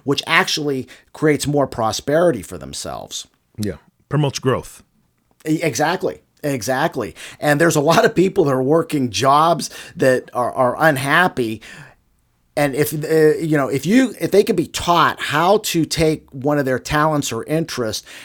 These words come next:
Speaker 1: and create a business out of that, they would be indebted. And so that's, that's one of the things that we try to do. And I think the beauty of it is, and I do this with a lot of my clients too, as we start doing some retirement planning,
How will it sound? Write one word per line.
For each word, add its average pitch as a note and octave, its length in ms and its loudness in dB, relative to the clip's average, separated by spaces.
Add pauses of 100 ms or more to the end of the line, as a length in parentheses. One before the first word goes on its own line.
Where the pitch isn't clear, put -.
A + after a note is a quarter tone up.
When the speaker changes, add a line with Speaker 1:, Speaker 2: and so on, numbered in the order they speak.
(120)
Speaker 1:
and C3+ 160 -4
create F3+ 640 6 (580)
a C#3+ 80 -2
business F#3+ 520 4
out F#2+ 240 -6
of D#2+ 100 -12
that, F2+ 380 -6 (540)
they A3 160 6
would G#3+ 160 -4
be G3+ 180 -2
indebted. F3 720 0
And D3+ 160 0
so F#3+ 120 0
that's, G3+ 420 2 (160)
that's F3+ 300 0
one G3+ 200 4
of F#3 100 2
the D#3+ 80 0
things D#3 220 0
that D3+ 80 -2
we C#3+ 120 -2
try C#3 220 -4
to A#2+ 60 -4
do. F#3+ 180 6
And B3+ 80 2
I D3+ 60 -2
think D3 220 -4
the B2+ 80 -4
beauty A3+ 480 -2
of B2 160 0
it A2+ 100 -4
is, A#2+ 180 -6
and E3+ 160 -4
I C#4 140 4
do E4 200 2
this A3+ 240 0
with D#3 120 -4
a D#3+ 60 0
lot D3 220 0
of C3+ 60 -4
my B2+ 140 -4
clients G#3+ 500 -2
too, G#3 240 4
as A#2+ 120 0
we D#3+ 160 -2
start D3+ 320 0
doing D3+ 240 2
some B2+ 180 -4
retirement C#3 480 -4
planning, G3+ 520 -2